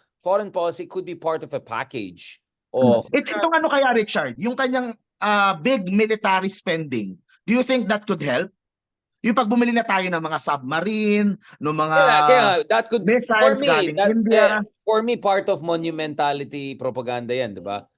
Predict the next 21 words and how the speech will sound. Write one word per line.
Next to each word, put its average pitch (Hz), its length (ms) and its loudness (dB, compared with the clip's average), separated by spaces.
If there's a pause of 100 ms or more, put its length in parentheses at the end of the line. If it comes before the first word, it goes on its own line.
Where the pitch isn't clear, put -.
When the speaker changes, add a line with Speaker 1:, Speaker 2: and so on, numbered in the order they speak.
(120)
Speaker 1:
Submarines, 147 920 -2
subway, 143 1120 -2
big 160 240 -2
infrastructure, 147 1080 -6 (160)
yung 185 280 -8
glamour, 165 640 -2 (160)
grandeur. 147 680 -6
I 135 140 -6
think 196 180 -10
it's - 140 -14
more 165 200 -4
like 139 200 -6
that, 151 240 -6
eh. 120 120 -12
Hindi 131 160 -10
lang 147 400 -8
armas, 135 560 -8
hindi 135 240 -8
lang 127 200 -6
building, 123 440 -6
lahat. 117 400 -2